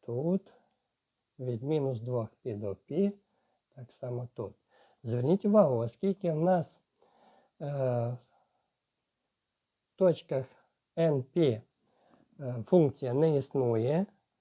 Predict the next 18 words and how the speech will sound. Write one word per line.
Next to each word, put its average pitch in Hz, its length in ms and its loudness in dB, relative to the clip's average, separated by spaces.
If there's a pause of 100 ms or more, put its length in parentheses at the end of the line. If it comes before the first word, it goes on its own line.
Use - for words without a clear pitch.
(240)
то 143 120 -6
це 185 160 -4
означає, 156 480 0
що 190 180 -2
тут 139 340 -2
виколота 131 500 -6
точка, 127 520 -8
вона, 135 420 -2
ця - 160 -6
точка 131 360 -8
не 139 140 -2
належить 127 480 -4
графіку, 120 540 -8
тут 139 400 -2
виколота, 127 680 -10 (460)
тут, 139 500 -2 (540)
це 131 320 -4
виколота, 175 720 -2